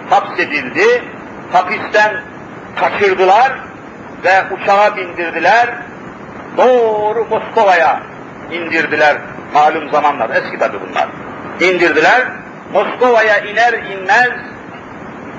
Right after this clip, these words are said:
hemen yere yattı ve toprağını öptü oranın. Dedi ki, "Beni Allah değil, Stalin yarattı." dedi. Tarihe geçti bu söz, biliyorsun. Bakın adamın kafasını nasıl şartlandırmışlar, görüyor musun?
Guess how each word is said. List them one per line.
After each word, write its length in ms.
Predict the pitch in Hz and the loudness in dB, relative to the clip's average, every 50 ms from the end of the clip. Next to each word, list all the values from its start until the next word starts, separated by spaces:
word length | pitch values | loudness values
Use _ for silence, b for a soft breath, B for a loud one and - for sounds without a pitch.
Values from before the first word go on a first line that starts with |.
| - - - - - - - - - - - | -14 -14 -14 -12 -12 -12 -12 -10 -12 -10 -2
hemen 500 | - 165 202 233 240 226 220 208 196 185 | 2 4 4 4 4 4 2 2 -2 -2
yere 440 | 180 190 202 208 214 226 202 185 - 143 | 0 0 2 4 4 4 4 2 0 2
yattı 800 | 170 196 202 - - - - - - 233 247 240 226 208 - - | 2 2 2 2 -2 -8 -12 -4 -2 0 2 2 2 0 0 2
ve 200 | 208 233 226 - - - - - | 2 4 4 2 0 -6 -4 -2
toprağını 640 | 202 196 190 - 196 190 190 190 196 208 208 220 | -2 -2 0 2 2 4 4 2 0 -2 -2 -2
öptü 480 | 220 214 185 185 175 - - - 170 190 | -2 -2 -2 -4 -4 -4 -8 -4 -2 2
oranın. 540 | - 170 175 170 170 170 214 262 262 254 233 - - - - - - | 4 4 6 6 4 4 2 0 0 -2 -6 -10 -14 -14 -16 -6 0
Dedi 340 | 165 190 196 208 269 262 - | 0 2 2 2 0 -4 -4
ki, 120 | - 214 - | -6 0 2
"Beni 200 | 208 214 214 214 | 2 4 4 4
Allah 440 | - 196 214 208 208 214 220 202 - - - | 4 4 4 2 2 2 2 2 2 2 0
değil, 240 | 240 247 254 247 - - - - | 0 0 0 -2 -6 -10 -4 0
Stalin 280 | 233 233 226 233 233 | 2 2 2 2 2
yarattı." 340 | 214 196 180 165 - - 147 | 2 2 2 2 0 -2 -4
dedi. 240 | - 98 - 95 95 - - - - - - - - - - - - | -6 -6 -6 -8 -12 -14 -14 -14 -12 -12 -12 -12 -12 -12 -12 -2 2
Tarihe 340 | 170 180 202 220 226 226 254 | 4 4 4 4 4 2 2
geçti 280 | 262 247 208 - - - | 2 0 -2 -2 -8 -8
bu 40 | - | -8
söz, 160 | 190 165 - | -8 -8 -6
biliyorsun. 340 | 156 143 135 117 - - - - - - - - - - - - - - - - - - - - - - - - - - - - - | -6 -8 -8 -8 -8 -12 -14 -14 -14 -14 -14 -14 -14 -14 -14 -14 -12 -12 -12 -12 -12 -12 -12 -12 -12 -12 -12 -12 -12 -12 -2 0 2
Bakın 200 | 165 - 262 247 | 2 4 4 4
adamın 340 | 233 226 226 247 262 247 - | 4 4 4 2 2 0 0
kafasını 460 | - 226 226 254 247 - 240 254 254 | 0 2 4 4 2 2 0 0 0
nasıl 200 | 269 254 - - | 0 0 2 0
şartlandırmışlar, 560 | 262 220 - 226 214 - 202 190 - 196 190 | 0 0 2 0 0 0 -2 -2 -2 -2 0
görüyor 220 | 180 202 226 294 | 0 2 2 2
musun? 220 | 285 208 - 143 | 0 0 -4 -6